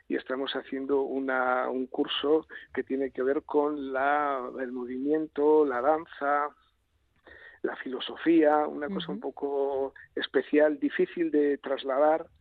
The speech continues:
Speaker 1: y de, de explicar, pero que está siendo también muy interesante.
Speaker 2: Ujú. Bueno, pues, eh, sin duda Teatro Paraíso que no para la actividad, ahora en plenos nervios, entiendo, ya previos al estreno.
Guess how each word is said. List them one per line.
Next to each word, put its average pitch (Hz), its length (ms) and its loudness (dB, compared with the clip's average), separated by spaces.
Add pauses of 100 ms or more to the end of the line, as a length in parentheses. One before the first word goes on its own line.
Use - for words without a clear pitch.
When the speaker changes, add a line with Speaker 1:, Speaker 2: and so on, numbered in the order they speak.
(460)
Speaker 1:
y 135 120 -10
de, 127 420 -8
de 127 120 -10
explicar, 139 520 -2
pero 123 220 -6
que 135 100 -10
está 135 180 -12
siendo 131 280 -8
también 123 280 -10
muy 123 140 -8
interesante. - 640 -12 (240)
Speaker 2:
Ujú. 247 340 -2 (360)
Bueno, 254 180 -2
pues, 175 560 0
eh, 190 360 -6
sin 220 200 -8
duda 247 220 -2
Teatro 240 260 -2
Paraíso 226 580 -2
que 202 440 -2
no 202 120 -2
para 214 220 2
la 196 80 0
actividad, 247 720 0
ahora 220 340 0
en 214 120 0
plenos 202 720 -2
nervios, 208 320 -2
entiendo, 196 320 -4
ya 185 640 -2
previos 214 280 0
al 175 120 -4
estreno. 269 480 -4